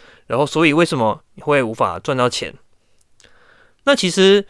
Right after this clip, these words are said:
我刚刚讲到的这两大学说，就是吸引力法则，还有有钱人想的和你不一样的这两个门派。那其实呢，呃，知道的人很多，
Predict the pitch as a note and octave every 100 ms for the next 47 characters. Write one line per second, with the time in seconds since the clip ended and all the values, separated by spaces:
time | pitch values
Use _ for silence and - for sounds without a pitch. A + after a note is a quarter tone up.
0 | - - _ - - G3 A3+ F3 C3 F3
1 | E3 G#3 E3+ G2+ G2+ F3 D3+ A#2 - _
2 | _ - - C3+ - C#3+ C3 D#3 C#3+ D#3
3 | B2+ - _ - - G#3+ F3 F3+ B2 A#2
4 | B2 A2 G#2 - - - - C#3 C3+ A#2
5 | - C#3 C#3+ D#3 A#2 A#2 D3+ B2 A#2+ F3+
6 | C3+ D#3+ A#2+ - - B2+ G#3+ C#3+ B2 A#2
7 | A2 - E3 G#2 - _ _ _ - A3
8 | - G3+ - F#3 F#3 F#3 F3+ _ - -
9 | _ _ - C#3+ C#3 B2+ B2+ - _ _
10 | A3 B3+ B3+ F3 C#3+ A#2 A2 C#3+ C#3+ D3+